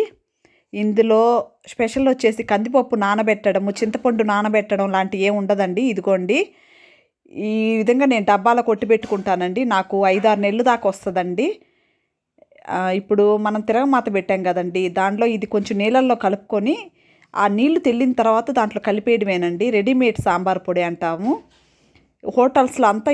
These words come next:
ఇట్లనే చేస్తారండి. చాలా బాగుంటది. మనకు ఆ టేస్ట్ రాదు, ఆ వాసన రాదు అని మనం అనుకుంటాం. ఇంగవ, చింతపండు అన్నీ ఉంటాయండి ఇందులో. చాలా ఐటమ్స్ వేయాలి,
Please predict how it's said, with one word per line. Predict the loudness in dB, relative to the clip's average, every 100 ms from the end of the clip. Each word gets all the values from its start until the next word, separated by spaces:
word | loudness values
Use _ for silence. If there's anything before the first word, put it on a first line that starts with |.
| -2
ఇట్లనే | -2 -2 0
చేస్తారండి. | 0 -2 -2 -2 -2 -2 -2 -2 _ -20 _ _ _
చాలా | 0 4 4 4
బాగుంటది. | 4 2 0 -2 -2 -4 -4 -6
మనకు | -6 -2 0
ఆ | 0 2
టేస్ట్ | 0 0 0
రాదు, | 0 2 0
ఆ | 2 2
వాసన | 0 -2 -2
రాదు | -2 0
అని | -2 -2
మనం | -4 -4
అనుకుంటాం. | -6 -8 -6 -4 -2
ఇంగవ, | -2 0 2 2 0
చింతపండు | -6 -4 -4 -2 -4 -2 -2 -2 -6 _ _ -18 -6
అన్నీ | -2 2 4 4
ఉంటాయండి | 2 0 0 -2 -4 -6
ఇందులో. | -4 -4 -4
చాలా | -4 0 0
ఐటమ్స్ | 0 -4 -2 0
వేయాలి, | 0 0 -2